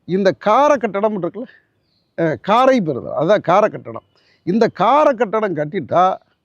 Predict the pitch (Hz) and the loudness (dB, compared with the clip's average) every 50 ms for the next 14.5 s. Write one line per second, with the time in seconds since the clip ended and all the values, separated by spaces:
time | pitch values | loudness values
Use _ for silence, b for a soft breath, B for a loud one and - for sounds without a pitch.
0 | _ _ _ _ _ _ _ _ _ _ - 208 - - _ 240 277 302 285 277 | _ _ _ _ _ _ _ _ _ _ -6 -6 -6 -4 _ -2 0 0 0 0
1 | 233 185 135 107 90 - - - _ _ _ _ _ _ _ _ _ _ _ _ | -2 -2 -4 -6 -10 -14 -20 -20 _ _ _ _ _ _ _ _ _ _ _ _
2 | _ _ 151 160 170 165 170 208 254 269 262 262 247 190 - 196 185 196 180 165 | _ _ -2 0 2 2 4 2 4 4 2 2 2 0 -2 -4 -2 0 -2 -2
3 | 135 143 165 180 180 185 180 175 190 214 226 226 196 214 202 190 190 170 170 226 | -2 -2 -2 -2 0 0 -2 -2 -2 -2 -4 -4 -2 -2 -2 -2 -2 -4 -4 -6
4 | 262 254 b b b b b b b b - 175 170 170 180 202 240 262 269 262 | -6 -6 b b b b b b b b -2 0 2 2 2 4 4 2 2 2
5 | 269 262 247 262 269 233 185 156 - - 143 - _ 208 240 285 302 302 285 285 | 2 2 0 0 0 -2 -2 -4 -8 -18 -20 -4 _ 2 4 4 4 4 4 4
6 | 277 269 294 262 214 208 208 196 185 185 175 175 165 127 113 104 101 - _ _ | 4 4 2 2 2 2 2 2 2 2 0 0 -4 -6 -8 -10 -12 -14 _ _
7 | _ _ _ _ B B B B B - 185 202 196 202 180 - 285 294 294 247 | _ _ _ _ B B B B B 0 2 4 4 4 2 2 0 0 0 0
8 | - _ _ 175 175 170 151 143 180 196 196 190 175 175 165 - _ 185 190 254 | -2 _ _ 0 2 4 4 4 2 2 0 0 0 0 -2 -2 _ -2 0 0
9 | 277 285 285 277 277 247 196 170 165 170 226 320 - _ _ _ _ _ _ _ | 0 0 0 0 -2 -2 -4 -4 -4 -4 -6 -8 -8 _ _ _ _ _ _ _
10 | _ _ 233 262 220 - 370 233 - 262 233 226 226 220 175 165 139 123 110 98 | _ _ 0 0 2 2 0 2 2 0 0 0 -2 -2 -4 -4 -4 -4 -6 -8
11 | - _ _ _ 147 147 151 147 151 151 151 139 170 185 202 262 269 277 247 202 | -10 _ _ _ -6 -4 -2 -2 0 -2 0 0 2 2 4 4 4 4 2 -2
12 | 190 196 240 226 220 226 220 202 190 170 202 196 196 226 262 240 214 185 180 170 | -4 -4 -2 0 0 0 0 -2 -2 0 0 0 2 2 2 2 2 0 2 2
13 | 185 202 196 185 180 165 156 156 151 170 185 170 135 - - - - 151 143 147 | 2 2 2 0 0 -2 -2 -4 -2 -2 -2 -2 -4 -6 -12 -14 -12 -10 -6 -4
14 | 170 180 196 165 156 147 135 120 104 85 | -2 -2 -2 -4 -6 -10 -12 -12 -14 -18